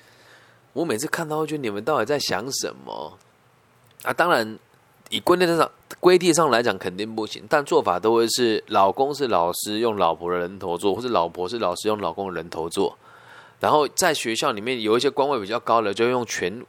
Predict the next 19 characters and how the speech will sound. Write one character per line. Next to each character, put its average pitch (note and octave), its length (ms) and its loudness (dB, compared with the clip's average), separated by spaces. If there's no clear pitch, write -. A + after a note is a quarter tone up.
又， C#3 160 -2
就 C3+ 160 0
会 C#3 80 2
用 C3 100 0
权 G#2 260 -6
力 C3 140 -4
之 A2+ 160 -2
便， A2+ 180 -2
请 E2+ 240 -8
他 G2+ 160 -2
也 A2 120 2
买 F#2+ 200 -2
他 F#2+ 120 -2
的 F#2 100 -2
产 E2 300 -10
品。 - 160 -14
我 A2+ 340 0
觉 C3 100 -4
得 C3+ 400 2